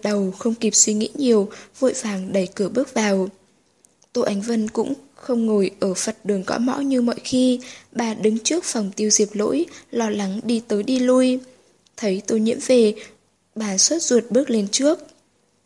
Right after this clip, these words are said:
"Con về rồi, may quá, Tiêu Nhiễm, mẹ hết cách rồi mới gọi cho con về.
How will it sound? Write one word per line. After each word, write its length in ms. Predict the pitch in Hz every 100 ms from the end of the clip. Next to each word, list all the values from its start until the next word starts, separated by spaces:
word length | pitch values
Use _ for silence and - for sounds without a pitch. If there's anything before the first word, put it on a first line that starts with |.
| _
"Con 120 | 233 214
về 120 | 208
rồi, 360 | 196 202 202 196 - -
may 220 | 240 233 226
quá, 240 | 285 311 - - _ -
Tiêu 120 | 262
Nhiễm, 280 | 247 254 294 339 - _ -
mẹ 240 | 254 -
hết 280 | 233 311 -
cách 160 | 320 320 -
rồi 440 | 247 233 220 202
mới 220 | 202 202 202
gọi 200 | 269 -
cho 120 | 240
con 220 | 240 226
về. 340 | 214 208 202